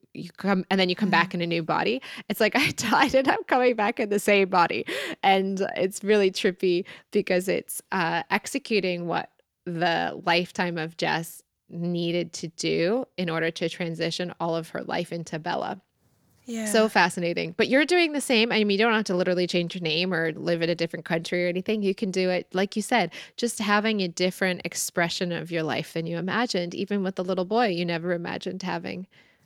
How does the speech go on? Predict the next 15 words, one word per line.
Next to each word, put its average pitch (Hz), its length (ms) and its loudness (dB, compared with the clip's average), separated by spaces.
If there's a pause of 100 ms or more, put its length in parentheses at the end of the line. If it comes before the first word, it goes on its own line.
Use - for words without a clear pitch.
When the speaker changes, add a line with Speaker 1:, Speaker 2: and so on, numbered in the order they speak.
(120)
Speaker 2:
Yeah. 233 420 -6 (1700)
No, 214 300 -2
and 214 180 -2
in 214 100 -2
some 214 280 -2
ways 208 240 -4
it 202 140 -6 (100)
did 208 220 -4
feel 190 200 -4
like 185 400 -6 (240)
part 190 220 -6
of 180 100 -10
me, 180 200 -4
you 208 140 0
know 180 320 -4